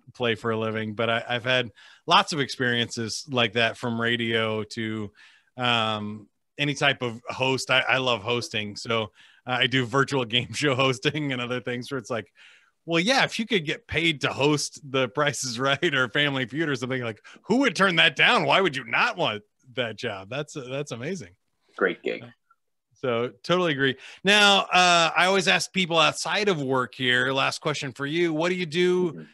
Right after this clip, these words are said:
Speaker 1: for fun? You get to play for a living, but, but what do you do with the, the kids, or what do you do to, to relax when you wanna go out and play and have some fun?
Speaker 2: Uh, I mean, you know, these days, not that much, you know, given the, uh,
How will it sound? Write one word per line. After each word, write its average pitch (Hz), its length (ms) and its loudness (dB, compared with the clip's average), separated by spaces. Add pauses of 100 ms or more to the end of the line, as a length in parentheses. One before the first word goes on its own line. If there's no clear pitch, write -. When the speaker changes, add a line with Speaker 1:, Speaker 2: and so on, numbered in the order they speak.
(120)
Speaker 1:
for 185 160 2
fun? 214 340 4
You 127 80 -2
get 156 140 0
to - 80 -12
play 175 220 2
for 170 180 0
a 156 80 6
living, 170 380 2
but, 147 240 4 (100)
but 147 160 -6
what 156 100 -2
do 160 60 -4
you 160 80 -2
do 160 240 -4
with 160 260 -2
the, 143 280 2
the 127 80 -8
kids, 160 340 -6
or 151 60 -2
what 147 100 -2
do 147 80 -4
you 143 80 -4
do 147 220 -4
to, 139 240 -2 (380)
to 143 100 -2
relax 143 500 -4
when 127 80 -2
you 123 80 -4
wanna 127 160 -2
go 131 140 0
out 127 80 -4
and 120 100 -10
play 131 220 -4
and 123 100 -8
have 117 140 -10
some 107 100 -16
fun? 131 240 -16 (1040)
Speaker 2:
Uh, 147 400 8
I 135 60 0
mean, 139 420 -2
you 127 140 2
know, 101 380 4
these 190 240 -4
days, 92 540 6
not 104 400 2
that 107 200 6
much, - 560 -2
you 95 120 -6
know, 82 300 -4 (140)
given 90 420 4
the, 82 300 6
uh, 80 240 8